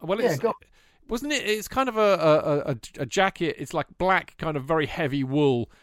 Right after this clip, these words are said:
Speaker 1: quite often with a bit of leather or plastic, more usually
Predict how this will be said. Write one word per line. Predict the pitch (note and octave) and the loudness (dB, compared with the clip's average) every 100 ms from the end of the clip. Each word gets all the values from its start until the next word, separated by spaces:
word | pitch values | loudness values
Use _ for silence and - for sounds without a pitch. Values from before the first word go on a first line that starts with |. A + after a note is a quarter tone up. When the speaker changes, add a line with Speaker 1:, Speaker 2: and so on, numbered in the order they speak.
| _ | _
Speaker 1:
quite | - D3+ | -4 0
often | D3 D3 | -2 -2
with | C3+ | -4
a | |
bit | C#3 C3+ | -2 -2
of | |
leather | C3+ D3 C3+ B2 A#2 | 2 2 2 2 0
or | A2 | -2
plastic, | - - B2 - A2+ A#2+ | -4 -6 -8 -10 -12 -10
more | A2+ | -8
usually | A#2 A#2 A2 A2 | -6 -6 -6 -6